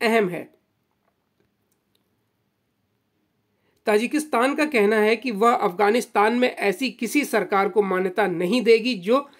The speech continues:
समावेशी ना हो। ताजिक सरकार रूस के काफ़ी करीब है और यह संभव है कि यह सब मॉस्को की मौन सहमति के बिना हुआ हो।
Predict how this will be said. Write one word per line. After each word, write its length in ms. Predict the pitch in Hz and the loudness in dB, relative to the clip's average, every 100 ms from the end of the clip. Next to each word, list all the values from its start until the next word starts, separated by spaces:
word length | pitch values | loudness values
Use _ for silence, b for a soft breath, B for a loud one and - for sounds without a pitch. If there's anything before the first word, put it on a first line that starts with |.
| B | B
समावेशी 760 | - - 247 247 233 196 185 196 | -20 -2 2 4 4 4 0 -4
ना 100 | 170 | -4
हो। 280 | 156 156 151 B B _ | -4 -8 -12 B B _
ताजिक 480 | 214 208 202 240 - _ _ | 2 4 2 -2 -6 _ _
सरकार 720 | - 214 185 196 208 226 - _ _ _ - | -2 0 2 2 2 0 -8 _ _ _ -6
रूस 340 | 196 233 254 | -2 0 -2
के 180 | - 254 247 _ _ - | -2 -2 -4 _ _ -2
काफ़ी 300 | 208 - 214 | 0 0 -6
करीब 480 | - 202 190 233 214 | -6 -2 0 0 0
है 160 | 240 | -2
और 340 | - 214 202 - B B | 0 0 0 -4 B B
यह 160 | 233 254 | 0 2
संभव 480 | 240 208 220 254 | 0 2 4 4
है 120 | 226 233 | 4 0
कि 160 | 254 | -2
यह 380 | 254 208 214 233 | -6 -4 -2 -2
सब 220 | 214 240 | 0 -2
मॉस्को 560 | 190 180 190 185 - 247 | -2 -2 -2 -4 -4 -4
की 180 | 247 214 | -2 -4
मौन 400 | 180 202 233 226 | 0 2 0 -2
सहमति 600 | - 214 180 185 180 208 | -8 -4 -4 -4 -8 -8
के 180 | 214 180 | -2 -4
बिना 420 | 170 175 254 302 b b b b - | -4 -4 -4 -6 b b b b 2
हुआ 140 | 233 | 2
हो। 320 | 170 156 156 | 2 -4 -12